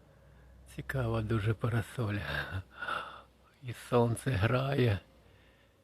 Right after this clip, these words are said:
Дуже гарно. Дуже гарно сонце грає. І в цьому,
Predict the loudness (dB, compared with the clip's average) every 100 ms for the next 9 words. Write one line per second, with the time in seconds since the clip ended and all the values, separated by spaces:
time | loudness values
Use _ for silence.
0 | _ _ _ -12 -8 -6 -4 -4 0 4
1 | 4 4 2 0 0 -8 -20 _ _ _
2 | _ _ _ _ _ _ _ _ _ _
3 | _ -10 -4 -4 -4 -8 -6 -2 -2 -4
4 | -20 -20 -20 -14 -6 -6 -6 -6 -6 -4
5 | -4 -4 -8 -18 _ _ -20 -20 -20 -20
6 | -20 -20 -10 -8 -6 -8 -12 -10 0 6
7 | 8 10 8 6 4